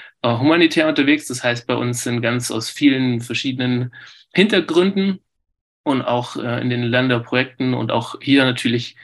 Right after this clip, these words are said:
auch Menschen anderer, äh, ja, äh, anderer Orientierungen,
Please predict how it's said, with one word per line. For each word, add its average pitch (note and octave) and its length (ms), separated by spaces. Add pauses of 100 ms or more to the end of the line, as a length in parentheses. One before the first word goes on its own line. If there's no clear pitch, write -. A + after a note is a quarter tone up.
(260)
auch A#2+ 180
Menschen B2 320
anderer, B2+ 1120 (360)
äh, C3+ 40
ja, A#2+ 240 (140)
äh, A2 200 (920)
anderer B2 540
Orientierungen, D#3 920